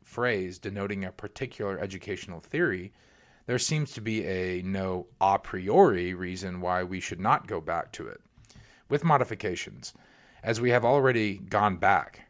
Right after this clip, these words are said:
with modifications to, let us say, the idea of playing Shakespeare's plays as he wrote them, and not in the mo-, modernized versions of Khyber and Garrick,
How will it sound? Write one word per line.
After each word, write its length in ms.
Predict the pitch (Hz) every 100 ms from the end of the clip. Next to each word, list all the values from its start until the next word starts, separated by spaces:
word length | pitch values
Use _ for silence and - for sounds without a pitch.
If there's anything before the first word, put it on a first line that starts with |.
| _
with 160 | 95 98
modifications 840 | 87 85 95 - 73 - 71 -
to, 340 | - 90 85 73
let 140 | 92
us 120 | 90
say, 300 | - 92 85
the 200 | 85 95
idea 380 | 95 92 98 95
of 140 | 90 -
playing 280 | 95 92
Shakespeare's 600 | 87 107 98 - 95 87 -
plays 560 | - 120 104 90 - - - - - _ -
as 220 | 101 98
he 100 | 101
wrote 260 | 95 117 117
them, 300 | 71 80 - - _
and 160 | - 120
not 240 | 131 139
in 120 | 107
the 100 | 104
mo-, 240 | 95 95 -
modernized 760 | - 104 113 123 95 90 87 -
versions 520 | 95 87 92 85 82
of 220 | 87 -
Khyber 480 | - 110 107 92 80
and 240 | 78 80
Garrick, 440 | 92 101 87 78